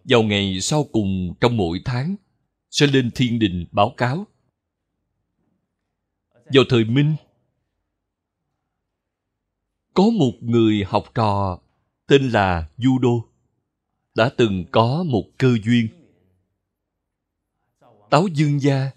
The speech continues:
thị hiện cho ông, khai mở cuộc đời của ông.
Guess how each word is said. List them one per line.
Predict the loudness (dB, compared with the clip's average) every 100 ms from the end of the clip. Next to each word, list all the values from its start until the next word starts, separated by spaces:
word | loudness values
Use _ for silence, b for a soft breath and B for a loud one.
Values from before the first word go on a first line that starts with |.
| -6
thị | -2 -2 -2
hiện | -2 -4 -8 -2
cho | -2
ông, | 0 -2 -4 _ _ _ _ _ _ _ _ _ _ _ _ _ _ _ _ _ _ _ _ _ _ _ _ _ _
khai | -2 2 2 2
mở | 2 2 2 0 -4 -8 -12 _ _
cuộc | -4 -4 0
đời | 2 2 0 -4 -6
của | -2 0
ông. | 0